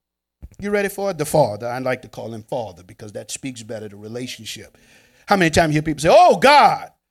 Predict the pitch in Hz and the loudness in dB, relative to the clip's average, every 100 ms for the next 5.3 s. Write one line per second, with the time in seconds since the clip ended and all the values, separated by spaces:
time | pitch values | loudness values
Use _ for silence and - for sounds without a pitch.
0 | _ _ - 160 240 170 - 175 175 175 | _ _ -6 -2 -2 0 0 2 0 2
1 | 180 180 170 202 240 107 - _ _ _ | 0 -2 -4 -6 -8 -12 -18 _ _ _
2 | _ _ _ _ _ 156 156 160 202 - | _ _ _ _ _ -2 0 0 0 0
3 | 190 208 135 - 175 196 151 120 139 185 | 0 -2 -4 -4 2 2 2 -2 -4 -4
4 | 147 117 113 110 107 104 98 131 151 101 | -6 -8 -10 -12 -14 -14 -12 -10 -10 -12
5 | - - | -16 -18